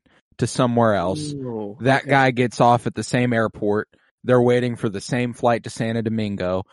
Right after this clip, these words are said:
Speaker 1: And
Speaker 2: Mm-hmm.
Speaker 1: he's like, "You know what? I'm not gonna risk it. I'm gonna give up my seat." And we never see the guy again. That's the last time we see the guy.
Speaker 2: Wow.
Speaker 1: Um,
Speaker 2: Yeah, that is true. I don't
Speaker 1: so
Speaker 2: know
Speaker 1: I
Speaker 2: if
Speaker 1: think it's just, I think, like, he's paranoid.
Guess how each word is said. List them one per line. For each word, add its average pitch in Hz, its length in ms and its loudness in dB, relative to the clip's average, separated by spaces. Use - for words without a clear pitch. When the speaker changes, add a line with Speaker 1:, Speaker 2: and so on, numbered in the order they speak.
Speaker 1:
And 117 200 -4
Speaker 2:
Mm-hmm. 123 80 -4
Speaker 1:
he's 123 240 0
like, 107 360 0
"You 120 140 -2
know 131 120 6
what? 131 300 6
I'm 131 140 -2
not 127 180 0
gonna 123 180 0
risk 120 300 0
it. 117 220 0
I'm 120 140 -4
gonna 113 160 -2
give 107 140 -2
up 101 100 -4
my 101 100 -8
seat." - 240 -14
And 151 100 2
we 160 80 2
never 151 180 2
see 135 160 -4
the 120 100 0
guy 104 180 0
again. 85 240 -16
That's 123 220 0
the 123 60 -2
last 110 220 -2
time 107 160 -6
we 92 60 -10
see 90 140 -12
the 87 100 -14
guy. 85 160 -18
Speaker 2:
Wow. 107 540 -8
Speaker 1:
Um, 101 360 -4
Speaker 2:
Yeah, 113 320 -12
that 113 120 -12
is 117 220 -12
true. 110 400 -14
I 123 40 -10
don't 131 100 -4
Speaker 1:
so 151 60 8
Speaker 2:
know 139 60 4
Speaker 1:
I 151 60 4
Speaker 2:
if 156 80 0
Speaker 1:
think 208 160 0
it's 180 140 -2
just, - 260 -2
I 143 120 0
think, 160 260 -6
like, 139 280 -2
he's 143 220 -6
paranoid. 120 840 -4